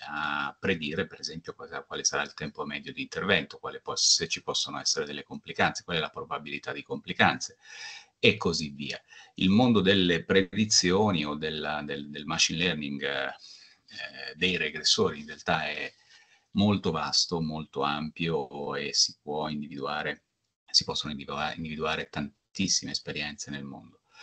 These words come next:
Non, ehm, come dire, non, non credo, la mia osservazione è che non ci siano, non c'è il livello di affermazione riscontrabile come quello per il supporto diagnostico in questo momento.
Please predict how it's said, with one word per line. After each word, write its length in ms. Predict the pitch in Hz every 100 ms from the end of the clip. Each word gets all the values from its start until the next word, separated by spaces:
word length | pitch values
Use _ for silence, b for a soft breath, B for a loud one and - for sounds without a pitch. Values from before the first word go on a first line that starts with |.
| B B B
Non, 560 | - 92 110 113 110 107
ehm, 600 | 101 98 98 95 95 -
come 160 | - 101
dire, 240 | 95 80 98
non, 640 | 101 113 127 120 117 110 110
non 360 | 104 123 110
credo, 500 | 110 120 82 73 76 78
la 120 | 82
mia 140 | 95
osservazione 800 | 87 90 82 82 113 85 73 69
è 220 | 82 73 - -
che 160 | 78
non 280 | 76 82 80
ci 200 | - 85
siano, 640 | - 113 95 71 71 71 -
non 200 | 85 76
c'è 240 | - 107
il 140 | 76 73
livello 320 | 82 90 73
di 100 | 73
affermazione 1040 | - - 87 87 - 107 101 101 104 107 B B B B B _
riscontrabile 1300 | - 82 - 95 90 104 98 95 104 98 98 82 _ _ _ _ _ _
come 340 | - 95 95 107
quello 480 | - 76 82 95 -
per 200 | 69 80
il 80 |
supporto 640 | - - - 73 - - 76
diagnostico 580 | 69 69 67 - - 65
in 100 | 65
questo 280 | - -
momento. 320 | 69 120 -